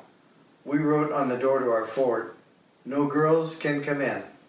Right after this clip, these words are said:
except Linda and Susan."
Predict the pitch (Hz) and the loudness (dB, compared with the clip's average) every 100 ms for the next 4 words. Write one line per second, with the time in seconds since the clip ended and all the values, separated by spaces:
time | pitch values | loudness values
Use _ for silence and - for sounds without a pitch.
0 | _ _ _ _ _ _ - - - 135 | _ _ _ _ _ _ -10 -6 -2 -2
1 | 123 - 123 123 120 123 - 110 98 117 | -2 -2 -2 -2 -2 -4 -6 -10 -8 -6
2 | 107 92 90 | -6 -8 -12